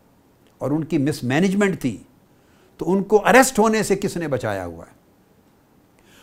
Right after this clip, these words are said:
اگر یہ غلطی صرف پولیس کی ہے، تو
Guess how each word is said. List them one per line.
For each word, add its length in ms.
اگر 260
یہ 200
غلطی 340
صرف 320
پولیس 420
کی 220
ہے، 100
تو 120